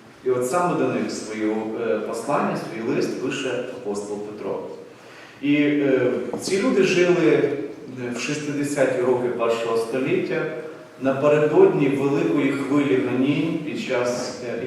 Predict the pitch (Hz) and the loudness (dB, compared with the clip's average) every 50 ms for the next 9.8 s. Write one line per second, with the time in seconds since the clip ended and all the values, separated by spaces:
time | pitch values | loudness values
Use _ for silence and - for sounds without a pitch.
0 | 117 117 110 117 117 120 123 - - 123 123 123 117 113 110 113 110 110 107 101 | -6 -6 -2 0 0 2 2 0 -2 -2 -2 -2 -2 -2 -2 -4 -2 -2 -2 -2
1 | 98 92 90 90 - - - - - - - - - - - - - - - - | -2 -2 -4 -6 -8 -10 -12 -16 -18 -20 -20 -20 -20 -20 -20 -20 -20 -20 -20 -20
2 | - - - - - - 127 131 131 131 131 131 131 131 - 143 156 165 202 220 | -20 -20 -20 -20 -14 -2 2 4 4 4 4 2 -2 -2 -2 -2 -2 0 0 0
3 | 226 233 - 135 131 135 147 135 143 139 143 - 131 123 120 123 131 131 123 123 | 0 0 -2 -2 -2 -2 0 0 0 0 0 0 -2 -2 -2 0 0 2 2 2
4 | 117 - - - - 131 123 123 120 117 117 110 107 107 - 110 110 110 110 107 | 0 -2 -4 -4 -4 -2 0 0 0 0 0 -2 -2 -4 -2 -2 0 0 2 2
5 | 107 110 113 113 110 107 - 113 113 110 110 110 113 - 156 170 185 - 175 151 | 2 0 0 -2 -4 -4 -6 -8 -8 -8 -6 -4 -4 0 4 4 4 4 4 0
6 | 143 143 143 139 - - - - - - - - - 123 123 151 151 - 220 220 | 0 0 -2 -4 -4 -6 -10 -12 -14 -16 -16 -8 -8 -4 -2 0 2 2 2 2
7 | 214 - - - 202 196 202 202 - 170 170 170 - 165 151 147 151 147 147 131 | 0 0 -2 0 0 2 2 2 4 2 2 0 2 0 0 0 0 -2 -2 0
8 | 131 131 139 139 135 135 135 - - 147 - 175 170 147 131 131 - 143 139 - | 0 2 2 2 2 0 0 0 -2 -2 0 0 0 0 -2 -2 -2 -2 -2 -2
9 | 143 131 131 123 - - 170 - - - - - - 101 98 95 | -2 -2 -4 -4 -4 -4 -6 -6 -4 -6 -6 -6 -6 -6 -6 -6